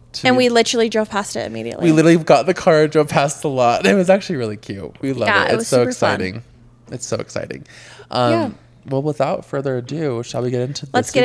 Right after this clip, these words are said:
Speaker 1: week's
Speaker 2: into it.
Speaker 1: activity?
Speaker 2: Yes. So we are going to be playing a game. Um, I saw this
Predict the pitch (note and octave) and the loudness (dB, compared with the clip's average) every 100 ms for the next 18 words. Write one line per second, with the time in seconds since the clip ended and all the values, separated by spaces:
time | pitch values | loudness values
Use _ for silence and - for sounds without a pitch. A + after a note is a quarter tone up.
0 | A#3+ B3+ A#3+ F#3+ D#3+ G2+ G#2+ C#3+ F#3 D4 | 2 -2 -2 -2 -2 -2 -4 -6 -6 -4
1 | F4 - - A3 A#3 A3 - - - B3+ | -6 -10 -20 -2 2 2 -2 -14 -8 -4
2 | A#3 A#3 C4 G4+ G4 G4 G#4 - F#4+ F#4 | -2 0 2 2 4 2 0 -2 -4 -4
3 | B3 A3 A3 A3+ G#3+ - F#3 F3 E3+ F#3+ | -2 -2 -2 -6 -6 -2 0 0 -2 -6
4 | - - - - - _ - - A#3 A#3 | -10 -20 -20 -20 -20 _ -18 0 4 6
5 | A3 G#3 G#3 - G#3+ - G3+ G#3+ B3 E4 | 6 4 0 -4 -8 -4 0 2 2 2
6 | F4 - - | 0 -8 -14